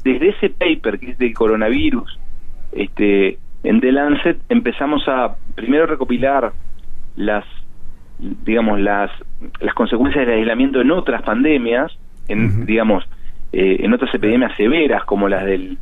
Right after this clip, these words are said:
Speaker 1: las del mers o
Speaker 2: Claro.
Speaker 1: las de, incluso la de H uno N uno, las del ébola,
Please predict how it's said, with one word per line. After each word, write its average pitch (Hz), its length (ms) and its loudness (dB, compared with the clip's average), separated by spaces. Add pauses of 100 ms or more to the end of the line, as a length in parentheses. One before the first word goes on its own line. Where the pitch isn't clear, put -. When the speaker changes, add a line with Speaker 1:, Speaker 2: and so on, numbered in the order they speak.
(140)
Speaker 1:
las 90 220 0
del 95 260 2
mers 135 420 2 (800)
o - 120 0
Speaker 2:
Claro. 98 160 2
Speaker 1:
las 101 80 -4
de, 98 180 0
incluso 123 480 0
la 104 100 4
de 107 60 4
H 110 180 0
uno 113 180 4
N 101 140 2
uno, 143 320 4
las - 160 -2
del 101 140 0
ébola, 117 560 2